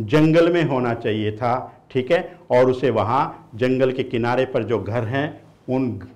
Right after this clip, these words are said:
घरों के चारों ओर गुर्राना चाहिए था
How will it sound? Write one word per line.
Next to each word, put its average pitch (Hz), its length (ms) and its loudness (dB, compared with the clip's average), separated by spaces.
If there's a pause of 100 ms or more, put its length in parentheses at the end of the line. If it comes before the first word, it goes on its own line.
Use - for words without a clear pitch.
(440)
घरों 120 380 -2
के 127 180 -2
चारों 123 480 2
ओर 147 260 -2
गुर्राना 135 480 2
चाहिए 147 380 0
था 160 520 0